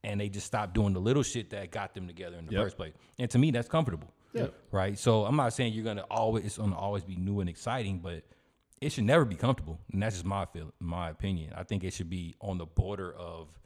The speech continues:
Speaker 1: you know, new and exciting, but not comfortable. Because to me, comfortable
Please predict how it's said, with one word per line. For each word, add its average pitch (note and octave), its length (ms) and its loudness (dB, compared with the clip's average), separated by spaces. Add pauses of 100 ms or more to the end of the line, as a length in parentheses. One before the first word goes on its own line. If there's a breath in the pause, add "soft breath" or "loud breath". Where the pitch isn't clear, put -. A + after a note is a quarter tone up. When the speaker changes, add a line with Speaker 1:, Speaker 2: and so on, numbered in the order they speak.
(420 soft breath)
Speaker 1:
you F#2 120 -6
know, E2 320 -6
new A2 240 2
and G2+ 100 0
exciting, A#2 560 0 (240)
but E2+ 280 -4
not F2+ 220 -2
comfortable. - 540 -10
Because D#2 320 -10
to - 100 -12
me, G2 120 -6
comfortable F2+ 560 -4